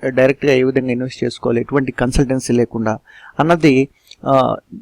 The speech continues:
డీటెయిల్డ్‌గా మనం డిస్కస్ చేసుకుంటాం. అలాగే మ్యూచువల్ ఫండ్స్ గురించి ప్రతిదీ కూడా, each and every topic కూడా మనం డీటెయిల్డ్‌గా డిస్కస్ చేసుకుంటాం అనమాట. అయితే ఈ వీడియోలో మనం మ్యూచువల్ ఫండ్స్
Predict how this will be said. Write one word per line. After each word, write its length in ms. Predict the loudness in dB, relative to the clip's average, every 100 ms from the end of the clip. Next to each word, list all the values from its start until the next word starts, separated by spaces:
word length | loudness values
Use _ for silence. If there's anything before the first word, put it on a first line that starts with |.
| -2
డీటెయిల్డ్‌గా 500 | 2 6 6 6 4
మనం 220 | 2 0
డిస్కస్ 360 | 0 0 2
చేసుకుంటాం. 420 | 0 0 0 0 2
అలాగే 440 | 4 6 6 6
మ్యూచువల్ 420 | 6 2 4 2
ఫండ్స్ 320 | 4 2 2
గురించి 480 | 2 2 4 4 4 2
ప్రతిదీ 380 | 2 2 4 4
కూడా, 320 | 4 4 4 2 _
each 220 | -2 2 2
and 140 | 2
every 260 | 0 0 2
topic 220 | 2 0
కూడా 380 | 2 4 4 2 0
మనం 260 | 2 2 0
డీటెయిల్డ్‌గా 720 | 0 4 6 6 6 4 2 -4
డిస్కస్ 360 | -4 -2 0
చేసుకుంటాం 340 | -2 -2 -2 -2
అనమాట. 300 | -2 -4 -4 -6 -14 -4 0
అయితే 380 | 4 6 6 2 _ _ -2
ఈ 260 | 4 6 6
వీడియోలో 640 | 4 6 8 8 6 4 2
మనం 340 | 2 2 0 -6 _ _ 4
మ్యూచువల్ 340 | 4 6 4
ఫండ్స్ 300 | 4 2 0